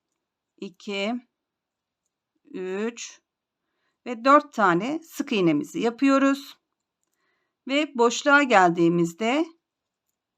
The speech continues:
trabzanlarımızı örmeye başlıyoruz. Üç tane ikili trabzanımızı ördük. İki zincir çekip aynı noktaya üç adet daha ikili trabzan örüyoruz.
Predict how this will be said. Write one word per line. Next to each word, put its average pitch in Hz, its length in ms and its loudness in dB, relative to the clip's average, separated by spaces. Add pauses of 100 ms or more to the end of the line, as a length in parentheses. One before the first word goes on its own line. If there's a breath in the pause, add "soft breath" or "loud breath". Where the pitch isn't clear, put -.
(160)
trabzanlarımızı 196 920 2
örmeye 202 580 2 (380)
başlıyoruz. 160 880 -8 (1300)
Üç 277 240 -8
tane 175 300 0
ikili 180 300 -8
trabzanımızı 240 680 2
ördük. 254 560 0 (420)
İki 185 220 -16
zincir 226 380 -4
çekip 269 540 -6 (440)
aynı 277 340 2
noktaya 190 600 -2 (800)
üç 202 140 -6
adet 185 380 -2
daha 220 280 -2
ikili 214 380 -10
trabzan 196 800 0 (1200)
örüyoruz. 185 720 -8